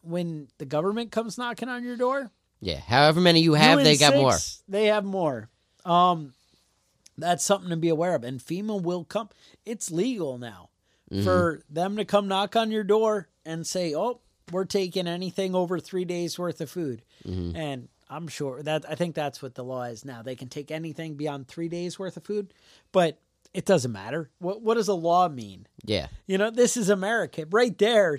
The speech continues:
Speaker 1: they've already violated,
Speaker 2: Uh-huh.
Speaker 1: you know, the Bill of Rights here, 'cause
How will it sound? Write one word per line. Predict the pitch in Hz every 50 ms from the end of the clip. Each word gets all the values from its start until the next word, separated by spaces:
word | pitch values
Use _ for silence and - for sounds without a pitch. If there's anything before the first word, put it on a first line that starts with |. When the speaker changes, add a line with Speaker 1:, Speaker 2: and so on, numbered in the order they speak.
| -
Speaker 1:
they've | - 190 185 175
already | 202 196 196 190 190 190
violated, | 175 165 170 170 196 196 214 190 175 180 180 185 175 165 160 165 165 165 - -
Speaker 2:
Uh-huh. | - 123 135 135 139 131 117 113 -
Speaker 1:
you | 208 214
know, | 208 202 180 175 180 175 _ _ -
the | 202 185
Bill | 180 214 214 202
of | 202 196
Rights | 202 202 196 196 190 - -
here, | - 196 190 196 175
'cause | - - 175 147 - - -